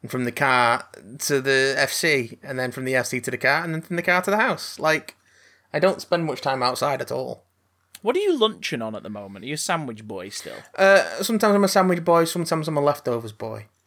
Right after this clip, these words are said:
Speaker 2: Oh,
Speaker 1: It
Speaker 2: I love
Speaker 1: depends.
Speaker 2: leftovers.
Speaker 1: It
Speaker 2: Do you
Speaker 1: depends
Speaker 2: have
Speaker 1: on
Speaker 2: the,
Speaker 1: what there
Speaker 2: are there
Speaker 1: is.
Speaker 2: the, are there the facilities to reheat the leftovers
Speaker 1: There
Speaker 2: in
Speaker 1: are
Speaker 2: your,
Speaker 1: facilities to reheat the leftovers, yes.
Speaker 2: in your, in your staff singular room?
Speaker 1: In my staff. <laughs>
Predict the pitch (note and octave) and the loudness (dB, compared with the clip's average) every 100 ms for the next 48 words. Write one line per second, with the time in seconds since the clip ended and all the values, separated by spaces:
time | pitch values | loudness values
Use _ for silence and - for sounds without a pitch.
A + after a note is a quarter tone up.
0 | _ _ _ _ - C#3 - F3 C#3+ G#2+ | _ _ _ _ -6 -4 2 2 0 -4
1 | - G#2+ - D3+ E3 F3 F3+ E3 D#3+ D#3 | -10 -10 -10 -8 0 2 2 2 -2 0
2 | D#3+ D#3+ E3 - D3 D#3 - D#3 D#3+ - | 0 0 -2 0 0 0 -2 -6 -4 -2
3 | D#3+ D#3 D3 C#3+ B2+ C3+ D3 D#3+ A#2 G2 | -2 -4 -10 -10 -10 -8 -8 -8 -10 -12
4 | - - D2+ - - C#3 D3 D#3 D3 D3+ | -14 -14 -16 -16 -2 4 6 6 4 4
5 | D3 C#3 C3+ A#2+ A2+ A#2+ - E2 - - | 6 4 0 -4 -4 -4 -8 -14 -14 -16
6 | - - - - _ C3 B2+ B2+ B2+ B2 | -20 -20 -20 -20 _ -10 -6 -6 -4 -4
7 | C3 B2+ B2+ B2 G#2 - - B2+ - - | -4 -6 -6 -4 -4 -4 -2 -4 -4 -6
8 | C#3+ B2 A#2 A2+ A2+ B2 A2 G#2+ - _ | -6 -6 -8 -8 -10 -10 -12 -14 -18 _
9 | B2 A#2+ A2+ A2 - - - - _ _ | -8 -4 -2 -2 -4 -8 -12 -20 _ _
10 | _ - | _ -20